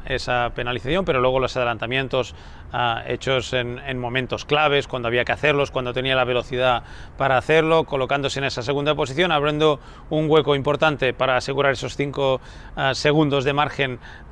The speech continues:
que le han caído por la penalización, para mí justa, y al final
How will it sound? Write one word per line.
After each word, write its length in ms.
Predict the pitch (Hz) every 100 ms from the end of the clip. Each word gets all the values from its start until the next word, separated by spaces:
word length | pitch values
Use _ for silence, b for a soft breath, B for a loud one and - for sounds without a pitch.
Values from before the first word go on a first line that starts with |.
| -
que 340 | 135 135 143 147
le 120 | 139
han 100 | 139
caído 240 | 135 131
por 140 | 127 127
la 120 | 120
penalización, 560 | 123 117 110 135 202 180
para 180 | 113
mí 120 | 101 120
justa, 480 | 208 208 - 240 -
y 40 | 139
al 100 | 127
final 340 | 123 135 135